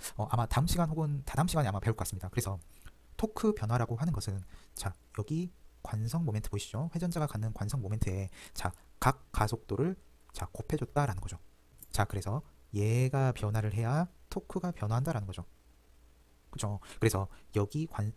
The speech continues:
회전자가 갖는 관성 모멘트에, 자, 분자 분모의 오메가 제곱을 곱해주면, 자, 요 친구 보이시죠? 요 친구 제이 오메가 제곱은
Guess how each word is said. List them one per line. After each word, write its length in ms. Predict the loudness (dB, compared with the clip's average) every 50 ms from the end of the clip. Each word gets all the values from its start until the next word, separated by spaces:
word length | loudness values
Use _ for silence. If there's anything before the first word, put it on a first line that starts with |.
| -2
회전자가 340 | 0 0 2 2 4 4 2
갖는 380 | 2 2 0 0 2 0 0 -2
관성 340 | -4 -2 -2 0 2 2 0
모멘트에, 480 | 0 0 0 0 2 2 0 0 -2 -4 -8 -14 -16 -10
자, 180 | -6 -6 -6 -6 -8 -16 -20 -6
분자 320 | 0 0 2 2 4 2 2
분모의 440 | 2 0 0 2 2 2 2 0 0
오메가 400 | 0 2 2 2 2 2 2 0
제곱을 440 | 0 -2 -2 -2 -2 0 0 0 -2
곱해주면, 580 | -2 -4 -2 -2 -2 0 0 -2 -2 -2 -4 -6 -10 -14 -16 -18 -18 -16 -12
자, 180 | -8 -8 -8 -8 -10 -12 -6 -4
요 140 | -4 -4 -2
친구 220 | -4 -4 -4 -4
보이시죠? 500 | -2 -2 -2 -2 -2 -4 -4 -4 -4 -4 -6 -6 -4
요 180 | -2 -2 -2 -2
친구 420 | -4 -2 -2 0 0 0 -2 -4 -6 -12 -18 -18 -12
제이 360 | -8 -4 -2 0 0 -2 -2 -4 -4
오메가 300 | -4 -2 0 0 0 -2
제곱은 420 | -2 -2 -2 0 2 2 2 0